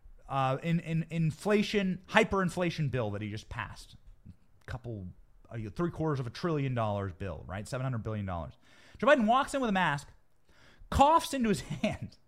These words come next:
coughs into his hand, like, multiple times,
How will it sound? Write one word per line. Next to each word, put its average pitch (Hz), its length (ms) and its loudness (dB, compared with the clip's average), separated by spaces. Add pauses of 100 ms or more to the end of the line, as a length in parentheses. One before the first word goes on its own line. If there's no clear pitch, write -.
(720)
coughs 285 260 6
into 285 160 0
his 190 100 2
hand, 190 240 2
like, 139 140 -2
multiple 190 340 4
times, 123 520 -4